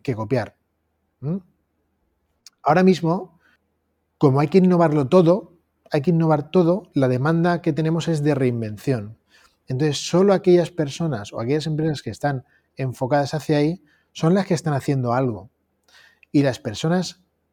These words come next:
que están en la cola, en la retaguardia, te digo, las, las empresas de vanguardia están ahí y están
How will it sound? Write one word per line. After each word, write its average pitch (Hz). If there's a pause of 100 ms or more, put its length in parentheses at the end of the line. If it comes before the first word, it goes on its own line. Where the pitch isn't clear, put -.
(160)
que 156
están 160
en 151
la 131
cola, 175 (540)
en 127
la 113
retaguardia, 143 (180)
te 117
digo, 117 (400)
las, -
las 110
empresas 127
de 156
vanguardia 139
están 131
ahí 143 (440)
y 131
están 143